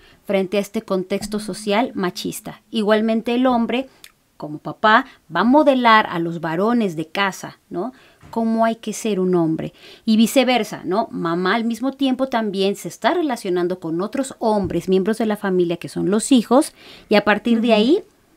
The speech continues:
Speaker 1: también está nutriendo de qué manera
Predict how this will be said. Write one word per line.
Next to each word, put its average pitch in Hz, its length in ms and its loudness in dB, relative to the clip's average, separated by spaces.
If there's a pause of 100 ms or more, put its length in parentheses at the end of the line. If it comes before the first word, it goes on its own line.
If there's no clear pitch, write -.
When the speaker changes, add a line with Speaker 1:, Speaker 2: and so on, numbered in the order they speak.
(200)
Speaker 1:
también 190 380 2
está 220 280 -2
nutriendo 214 1040 -2 (360)
de 196 220 -2
qué 254 140 0
manera 233 580 2